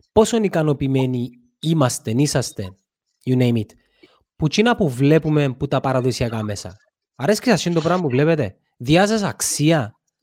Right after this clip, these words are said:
Διά σας αξία είναι το πράγμα; Ε, θεωρείτε ότι εκφράζει το επίπεδο μας; Επειδή μερικές φορές ακούω το, μα,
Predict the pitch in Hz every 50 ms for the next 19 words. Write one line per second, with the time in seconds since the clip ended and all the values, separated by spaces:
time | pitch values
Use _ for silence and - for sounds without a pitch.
0 | 294 _ _ _ _ _ _ _ _ _ _ _ _ _ _ - - - - 123
1 | 143 165 180 185 214 220 214 151 - - - - - 147 151 160 160 160 165 165
2 | 160 165 165 160 165 165 156 123 101 - _ _ _ _ - - 143 139 - 170
3 | 165 165 180 233 226 190 196 190 190 175 - - _ _ - 151 - - - -
4 | 160 165 170 165 160 170 160 - 185 160 - - 143 147 139 165 160 156 165 165
5 | 170 170 170 165 131 110 - - _ _ _ _ _ _ _ - 139 139 165 202
6 | 240 220 185 180 190 - - - 196 208 208 202 202 196 196 220 220 214 214 220
7 | 220 220 - 160 170 175 180 180 180 175